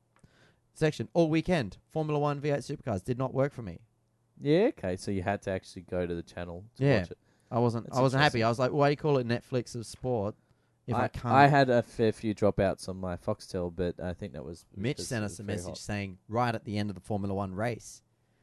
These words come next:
Speaker 1: with the
Speaker 2: Yeah,
Speaker 1: last
Speaker 2: I
Speaker 1: lap.
Speaker 2: know. I
Speaker 1: Oh,
Speaker 2: know.
Speaker 1: buffering, dropped out, and, like, his, his,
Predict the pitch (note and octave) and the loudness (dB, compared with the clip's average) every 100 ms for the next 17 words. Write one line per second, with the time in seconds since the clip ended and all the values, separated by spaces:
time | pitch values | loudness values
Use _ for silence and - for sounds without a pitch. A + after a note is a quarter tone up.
0 | _ - G#2+ A2 A#2 G#2+ F2+ A2+ A2+ F2+ | _ -4 0 4 4 2 0 0 0 -4
1 | - _ _ _ _ _ _ - A#2 A2+ | -12 _ _ _ _ _ _ 0 4 4
2 | F#2+ A#2 A#2 C3+ B2 A#2 G#2+ A2 B2+ A#2 | 6 4 2 2 2 2 -4 -6 0 0
3 | - A2+ A2+ A2 A#2+ A2+ A2 G#2 - _ | 2 6 6 6 4 2 2 0 -8 _
4 | _ _ _ _ _ - B2+ C3+ - - | _ _ _ _ _ -2 2 2 -2 -14
5 | _ B2+ B2 - | _ -2 -2 -4